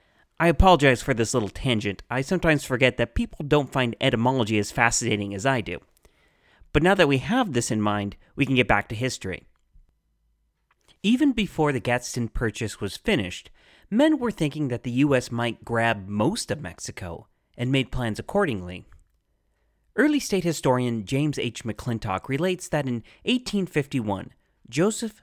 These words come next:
C. Moorhead, the quartermaster of the California militia, led one hundred men to the junction of the Colorado and Gila Rivers, where they taxed and turned back Mexican travelers.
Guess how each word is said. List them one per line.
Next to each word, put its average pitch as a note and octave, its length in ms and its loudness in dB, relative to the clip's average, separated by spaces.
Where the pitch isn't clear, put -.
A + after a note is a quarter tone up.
C. D3+ 460 -6
Moorhead, A2 640 -2
the - 100 -4
quartermaster D3+ 680 2
of D3 240 2
the E3 60 -2
California C#3 580 -2
militia, G#2 560 -4
led C#3+ 340 -2
one F#3+ 160 4
hundred F#3+ 400 -4
men A2+ 260 0
to - 140 -8
the A2 140 -4
junction A#2+ 440 -4
of G2+ 120 -6
the A2+ 80 -8
Colorado A#2+ 600 -2
and G#2 180 -8
Gila G2+ 240 -6
Rivers, A#2+ 480 -4
where E3+ 140 4
they F3+ 140 -2
taxed - 640 -2
and A2 240 -6
turned C3 400 -4
back G#2 360 0
Mexican G2+ 420 -6
travelers. A#2+ 640 -10